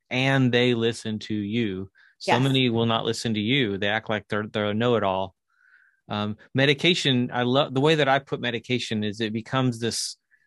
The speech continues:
Speaker 1: there's a certain line that you cross where all those other strategies don't work.
Speaker 2: Mm-hmm.
Speaker 1: And medication brings you, like you said, to that baseline, or even the way, the way that I put it is kinda get your head above water where I can breathe again and
Speaker 2: Yeah.
Speaker 1: see the world for what it could be.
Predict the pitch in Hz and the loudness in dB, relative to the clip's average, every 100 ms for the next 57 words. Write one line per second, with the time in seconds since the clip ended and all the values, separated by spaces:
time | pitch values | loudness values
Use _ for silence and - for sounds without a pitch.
0 | - 117 113 156 139 131 127 135 135 120 | -6 -4 0 0 0 0 2 2 0 -2
1 | 117 - 131 123 120 - - - _ _ | -6 0 2 2 0 -8 -16 -18 _ _
2 | _ _ _ 123 120 - 127 139 143 135 | _ _ _ 0 2 2 4 6 6 4
3 | 123 127 127 - 127 120 113 110 107 113 | 4 2 2 0 0 0 -2 -6 -6 -4
4 | 113 117 - - - _ - 160 160 165 | -2 -2 -4 -12 -20 _ -20 -14 -8 -8
5 | 170 120 127 135 139 135 123 123 113 107 | -6 0 0 2 2 0 0 -2 -2 0
6 | 131 127 120 120 117 113 113 117 113 107 | 2 2 2 2 2 -2 -2 0 2 -2
7 | 107 117 127 127 - 104 104 107 107 110 | 0 2 2 0 -4 -4 -2 -4 -4 -4
8 | 123 120 117 113 117 123 - 117 117 113 | 0 0 0 -2 0 0 -2 0 2 2
9 | 117 - 113 107 101 131 117 123 - 101 | 0 0 -2 -2 -4 -6 -4 -4 -6 -2
10 | 135 143 127 113 110 127 131 107 101 107 | 2 4 2 2 2 4 2 0 -2 -6
11 | 110 104 110 127 123 95 101 101 98 95 | -8 -2 0 2 0 -2 -4 -4 -6 -10
12 | _ _ _ - 117 156 151 135 127 117 | _ _ _ -6 -6 -6 0 2 4 4
13 | 120 123 123 113 - 113 110 104 - 151 | 4 4 4 0 -4 -2 -2 -4 0 0
14 | 131 110 104 98 | 2 -2 -2 -6